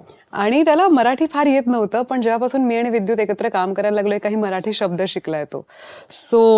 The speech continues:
अ, जेव्हा हा सिनेमा तो करत होता तेव्हा म्हणाला, "सावंत, ये ना, तेरा मॅनिफेस्टेशन है, तूने कुछ बहुत ही ऐसे विश किया था की विद्युत एक बार मराठी कब तो बोलेगा." आणि मग तो या सिनेमात मराठी मुलगा, मुलगा आहे तो.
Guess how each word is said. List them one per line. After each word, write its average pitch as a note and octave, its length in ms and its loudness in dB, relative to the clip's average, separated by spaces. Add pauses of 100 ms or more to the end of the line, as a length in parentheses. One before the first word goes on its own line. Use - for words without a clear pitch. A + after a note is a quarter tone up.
(160)
अ, G3 140 2
जेव्हा G#3+ 420 2
हा G3+ 300 2
सिनेमा G3 340 0
तो G#3 80 -2
करत G3 260 -2
होता E3 360 -6
तेव्हा F#3+ 140 0
म्हणाला, G#3+ 260 -2
"सावंत, A#3+ 580 -2 (140)
ये A3 180 -2
ना, C#4 200 -4
तेरा A3+ 180 0
मॅनिफेस्टेशन G#3 800 -2
है, F#3 100 -6 (500)
तूने B3+ 220 4
कुछ C4+ 340 -2
बहुत A3 300 2
ही C4 100 2
ऐसे B3 200 0
विश A3 240 2
किया A3+ 260 -2
था A3+ 120 -2
की A#3 80 -2
विद्युत G#3 520 -4
एक F#3+ 180 -2
बार G#3+ 140 2
मराठी F#3+ 460 -4
कब F#3+ 100 -2 (100)
तो G3 60 -2
बोलेगा." D#3+ 420 -6 (580)
आणि F3+ 200 -4
मग G3 160 -2
तो A3 40 -2
या A3 120 -2
सिनेमात A#3 400 -2
मराठी G#3+ 600 -4
मुलगा, G3 540 -2 (160)
मुलगा G3+ 540 0
आहे E3+ 180 0
तो. F#3 280 -8